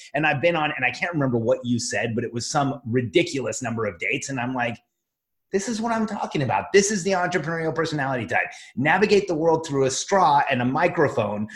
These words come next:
but biohacking and dating more than any able-bodied person I know or normal body person that I know." And, like,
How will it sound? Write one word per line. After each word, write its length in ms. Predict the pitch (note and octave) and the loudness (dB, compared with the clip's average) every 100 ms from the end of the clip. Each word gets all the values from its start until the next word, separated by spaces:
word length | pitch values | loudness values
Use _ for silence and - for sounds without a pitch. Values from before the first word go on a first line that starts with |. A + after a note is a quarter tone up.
| - D3+ | -8 -4
but 200 | B2+ A#2 | -2 0
biohacking 760 | C3+ E3 E3 D3+ D3 D3+ D3 | 0 0 0 0 0 -2 -2
and 180 | C#3 C3 | 0 2
dating 300 | C#3+ D3+ D3 | 2 2 2
more 180 | C3+ C3+ | 2 0
than 120 | C3 | 0
any 300 | C3+ C3+ C3 | -2 -2 0
able-bodied 460 | B2+ B2 A#2+ B2 G#2+ | -2 -2 -2 -2 -2
person 280 | A#2+ A#2+ A#2+ | -4 -4 -4
I 100 | A2+ | -2
know 140 | A#2+ | -2
or 100 | A#2+ | -2
normal 340 | A#2+ C3 C3 B2 | -2 0 0 2
body 260 | A#2 A2+ | 0 0
person 280 | A2+ A2+ A2+ | -2 -4 -6
that 100 | G2+ | -6
I 80 | G2 | -6
know." 340 | G2+ A2+ D#3 | -4 -2 -2
And, 260 | B2 B2+ B2 | -4 -4 -4
like, 260 | A#2 A2+ | -4 -6